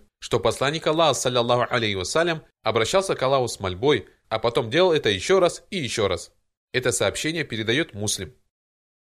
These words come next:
Двадцать седьмое. Верующий не должен считать, что ответ приходит слишком медленно, и прекращать обращаться к Аллаху с мольбой. Он не должен тревожиться и раздражаться,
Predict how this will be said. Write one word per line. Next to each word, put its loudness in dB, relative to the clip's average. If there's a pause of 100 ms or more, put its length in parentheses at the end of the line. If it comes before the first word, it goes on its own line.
(240)
Двадцать 0
седьмое. 0 (640)
Верующий 0
не -6
должен -2
считать, -2 (340)
что 0
ответ -2
приходит -6
слишком -6
медленно, -4 (300)
и -8
прекращать 0
обращаться -2
к -14
Аллаху 2
с -8
мольбой. -2 (360)
Он -2
не -2
должен 0
тревожиться 0
и -6
раздражаться, 0